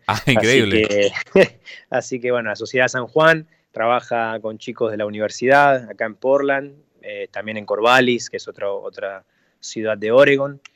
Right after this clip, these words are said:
Speaker 2: Y, y bueno, nada, tengo un grupo de,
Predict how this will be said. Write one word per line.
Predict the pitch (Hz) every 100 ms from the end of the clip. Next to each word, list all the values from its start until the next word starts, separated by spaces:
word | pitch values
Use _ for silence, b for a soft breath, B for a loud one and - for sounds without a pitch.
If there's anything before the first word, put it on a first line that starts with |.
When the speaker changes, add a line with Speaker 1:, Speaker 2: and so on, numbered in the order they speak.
| b b b
Speaker 2:
Y, | - 120 117 113 110 107 107 104 104
y | 160
bueno, | 180 143
nada, | 156 160 107 -
tengo | 151 151 147
un | 147
grupo | 151 139 143
de, | 135 127 123